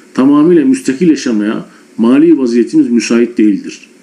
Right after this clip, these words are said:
Şimdi istiklalimizi kurtarsak bile olduğumuz yerde sayarak bir adım ilerleyemez ve günün birinde bizden kuvvetli olanların hükmü altına girmeye ister istemez mecbur oluruz. İşte bu sebepten dolayı İngiltere'yi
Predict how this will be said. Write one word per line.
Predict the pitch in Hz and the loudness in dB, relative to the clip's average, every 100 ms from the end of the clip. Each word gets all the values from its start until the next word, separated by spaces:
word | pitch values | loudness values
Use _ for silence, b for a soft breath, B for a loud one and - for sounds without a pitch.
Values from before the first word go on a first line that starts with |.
| b b b b | b b b b
Şimdi | - 160 139 | 0 2 0
istiklalimizi | - - 143 135 135 127 143 | -8 -6 -4 0 0 0 -2
kurtarsak | 127 - 127 - 170 - | -4 -4 -4 -2 -4 -2
bile | 120 | -2
olduğumuz | 101 120 123 143 156 131 | 0 0 2 2 2 2
yerde | 120 110 | 0 -2
sayarak | - 143 131 147 b b b b 160 | -2 0 0 -4 b b b b -2
bir | 196 - | -2 -2
adım | 131 123 120 | -2 -2 0
ilerleyemez | 120 127 139 151 175 147 | 0 2 2 2 0 -2
ve | 123 | -2
günün | 117 135 156 | 0 2 2
birinde | 135 110 104 175 - B B B - | 2 0 -2 -6 -8 B B B -8
bizden | 113 113 117 147 | -6 -4 -2 -2
kuvvetli | 147 117 120 117 - 147 | -2 0 0 -2 -2 0
olanların | 131 117 110 | 0 0 -2
hükmü | 104 104 - 131 | -4 -8 -4 -2
altına | 110 113 | -2 -2
girmeye | 101 101 101 92 104 160 - B B B B 123 | 0 0 -2 -4 -4 -6 -10 B B B B -4
ister | 110 - 165 | -4 0 0
istemez | - 131 151 | 0 -2 -2
mecbur | 120 107 107 | -2 -2 0
oluruz. | 104 87 - - - _ - b b b | -2 -4 -14 -20 -20 _ -20 b b b
İşte | - 131 - | -4 -2 -2
bu | |
sebepten | 143 151 131 - 107 104 | 0 0 0 -4 -2 -2
dolayı | 101 120 175 - B B B | 0 0 -2 -6 B B B
İngiltere'yi | 135 143 143 - 165 120 165 - | 2 2 0 0 0 2 0 -2